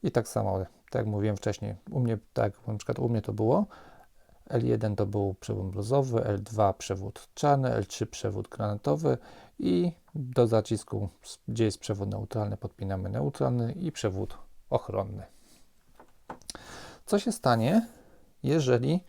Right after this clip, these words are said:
e, fazy nie będą, mm, odpowiednio podpięte, czyli będzie błędny kierunek wirowania faz? Gdy macie już gotową taką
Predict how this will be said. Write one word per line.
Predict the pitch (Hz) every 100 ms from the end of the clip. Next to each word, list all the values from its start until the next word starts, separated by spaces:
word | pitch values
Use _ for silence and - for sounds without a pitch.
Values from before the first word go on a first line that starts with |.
| - - - - -
e, | 120 117 117 120 117
fazy | - - - 131 120 120
nie | 123 127
będą, | 117 127 123 120 120 117 110 - -
mm, | 113 107 107 104 104 - -
odpowiednio | - - 110 110 110
podpięte, | 104 107 - 120 110 139
czyli | - 131
będzie | 117 117 117 117 - -
błędny | 113 113 123 113 113 113 104 - -
kierunek | - 110 113 110 101
wirowania | 110 104 104 98 98
faz? | 117 156 - - - - - - - _ - - - _ _ _ _ _ _ _ _ _ _ _ _ -
Gdy | 117
macie | 135 160 208
już | 127
gotową | 120 135 120 101 - - - - _ _ _ _ _
taką | 117 - 107 101